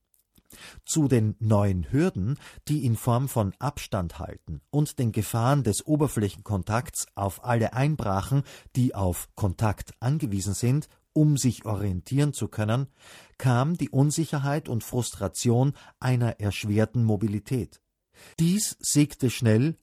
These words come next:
an der Selbstbestimmtheit vieler. In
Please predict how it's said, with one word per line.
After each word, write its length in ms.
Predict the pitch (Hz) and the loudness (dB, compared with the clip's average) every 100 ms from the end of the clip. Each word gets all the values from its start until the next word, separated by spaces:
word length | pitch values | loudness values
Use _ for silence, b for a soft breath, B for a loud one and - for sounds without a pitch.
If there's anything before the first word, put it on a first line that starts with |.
| - | -4
an 180 | 135 127 | 0 2
der 200 | 117 104 | 4 2
Selbstbestimmtheit 1200 | - 139 156 - - 104 123 110 - 107 101 - _ | 2 0 0 -6 -6 -2 0 0 0 -2 -2 -4 _
vieler. 420 | - 139 131 80 _ _ _ _ _ _ _ _ _ _ _ - B B B - | -6 -2 -2 -4 _ _ _ _ _ _ _ _ _ _ _ -20 B B B 2
In 280 | 165 180 | 4 2